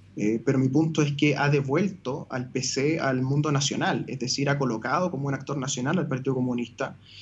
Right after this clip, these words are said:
que lo había logrado el dos mil once con el liderazgo de Camila, pero que eso luego se fue diluyendo dentro del gobierno de la nueva mayoría.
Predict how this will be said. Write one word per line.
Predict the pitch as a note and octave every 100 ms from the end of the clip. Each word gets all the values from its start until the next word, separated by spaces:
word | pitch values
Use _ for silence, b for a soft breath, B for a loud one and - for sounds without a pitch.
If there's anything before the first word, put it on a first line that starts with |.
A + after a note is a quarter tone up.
| B -
que | C#3+
lo |
había | C#3 E3+
logrado | F3 C#3 F3+
el | D#3
dos | C#3
mil | C#3 C3+
once | E3 F#3+ -
con | C#3 B2
el | B2
liderazgo | B2 B2+ C3
de | B2+
Camila, | B2 F3 G3 C#3+
pero | B2
que | C#3+
eso | C#3+
luego | C3 C3+
se | C#3 C#3
fue | D3
diluyendo | C3 A#2 A#2+ D3+ F3 D3 B2+
dentro | B2+ C3
del |
gobierno | B2+ C3
de | B2+
la | A#2+
nueva | C3
mayoría. | B2 A#2+ F3+ B2